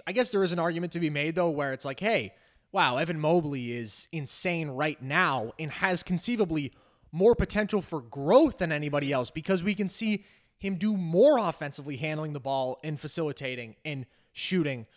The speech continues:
I mean, mid-range already is so impressive, but once we see him really start knocking down the triples consistently, which is gonna happen, good Lord. I think it's tough to say. My guess is the Pistons would probably still stick with their guy right now.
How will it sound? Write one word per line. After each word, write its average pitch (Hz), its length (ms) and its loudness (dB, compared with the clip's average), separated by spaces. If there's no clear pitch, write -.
I 185 60 -2
mean, 185 220 -2
mid-range 185 500 0
already 185 420 2
is 131 100 -4
so 175 260 0
impressive, 160 460 -4
but 123 120 -4
once 170 220 -6
we 202 60 -4
see 175 160 -6
him 139 280 -8
really 190 320 4
start 170 320 -4
knocking 175 320 -2
down 165 240 -2
the 143 80 -4
triples 190 420 -4
consistently, 214 680 -6
which 175 200 -10
is 123 100 -12
gonna 170 220 -4
happen, 165 440 -8
good 185 240 4
Lord. 156 460 0
I 226 120 6
think 214 140 2
it's - 160 -2
tough 160 220 -4
to 127 80 -10
say. 98 340 -8
My 180 160 0
guess 214 260 2
is 185 80 -4
the 160 80 -10
Pistons 160 380 -8
would 143 100 -10
probably 147 300 0
still 147 260 -6
stick - 260 -8
with 147 120 -8
their 143 160 -2
guy 143 220 2
right 135 220 -2
now. 139 360 -4